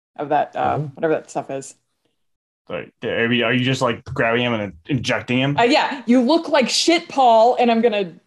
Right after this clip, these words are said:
Speaker 1: just jab him with the, uh,
Speaker 3: Okay.
Speaker 1: whatever
Speaker 3: Um,
Speaker 1: that stuff
Speaker 3: sh-,
Speaker 1: is.
Speaker 3: d-, b-, she does this. Uh, I mean, unless you're gonna, you know, th-, you wanna try to stop her.
Speaker 2: No, I think I trust her. So
Speaker 3: Okay.
Speaker 2: I'm, I'm a little dazed. Uh,
Speaker 3: So
Speaker 2: what
Speaker 3: you,
Speaker 2: does it do?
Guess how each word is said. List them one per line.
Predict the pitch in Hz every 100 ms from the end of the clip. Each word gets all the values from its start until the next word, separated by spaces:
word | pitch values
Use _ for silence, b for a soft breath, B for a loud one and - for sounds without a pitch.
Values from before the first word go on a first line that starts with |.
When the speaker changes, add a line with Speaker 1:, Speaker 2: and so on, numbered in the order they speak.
| _
Speaker 1:
just | 208 - 185
jab | 190 175 175
him | 170
with | 170 160
the, | 165 156
uh, | 151 156 156 170 _
Speaker 3:
Okay. | 127 147 175 B B B _
Speaker 1:
whatever | 120 110
Speaker 3:
Um, | 110
Speaker 1:
that | -
stuff | -
Speaker 3:
sh-, |
Speaker 1:
is. | - 226
Speaker 3:
d-, | 185
b-, | 127 123 117 131
she | 127 135
does | 135 131
this. | 127 110 - -
Uh, |
I | 117 107 113
mean, | 120
unless | 117 117 -
you're | 120
gonna, | 110 107 101
you | 110
know, | 104 104 _ _ _ _
th-, | 131
you | 123
wanna | 120 117 110
try | 120
to | 104
stop | - 107 104
her. | 104 - _ _ _ _ _ _ _
Speaker 2:
No, | 185 180 180
I | 175
think | 160 180 160
I | 147
trust | 139 185 185 -
her. | 117
So | 98 139 123
Speaker 3:
Okay. | 131 131 139
Speaker 2:
I'm, | 147 156
I'm | 156 160
a | 156
little | 170 170
dazed. | 104 147 160 131 110 - -
Uh, | 110 107 110 113 95 95 _ - _ _ b _
Speaker 3:
So | 123
Speaker 2:
what | 131
Speaker 3:
you, | 135
Speaker 2:
does | 135
it | 123
do? | - 139 92